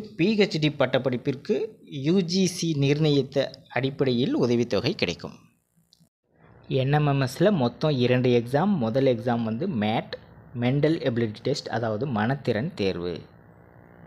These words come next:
மேட்டுக்கான கொஸ்டின் பேப்பர் இது தான். இரண்டாயிரத்தி இருபது வருடத்திற்கான கொஸ்டின் பேப்பர் இது. கோடு எட்டு, அதாவது எட்டாம் வகுப்புன்னு அர்த்தம். இது பேப்பர் ஒண்ணு, மேட்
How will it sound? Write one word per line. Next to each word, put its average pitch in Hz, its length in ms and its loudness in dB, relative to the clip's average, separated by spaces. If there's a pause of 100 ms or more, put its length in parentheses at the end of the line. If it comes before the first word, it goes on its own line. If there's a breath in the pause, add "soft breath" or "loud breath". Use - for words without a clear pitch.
(800 loud breath)
மேட்டுக்கான 147 640 0
கொஸ்டின் 143 340 -2
பேப்பர் 139 300 0
இது 131 160 -4
தான். 185 200 -2
இரண்டாயிரத்தி 135 720 0
இருபது 143 340 0
வருடத்திற்கான 120 640 -2
கொஸ்டின் 117 320 -6
பேப்பர் 117 280 -6
இது. 123 280 -6 (100)
கோடு 147 400 0
எட்டு, 131 440 0 (120)
அதாவது 127 380 0
எட்டாம் 135 360 -2
வகுப்புன்னு 120 440 -2
அர்த்தம். 175 300 -8
இது 117 220 -6
பேப்பர் 143 540 0 (160)
ஒண்ணு, 127 340 -2 (320)
மேட் 135 340 -4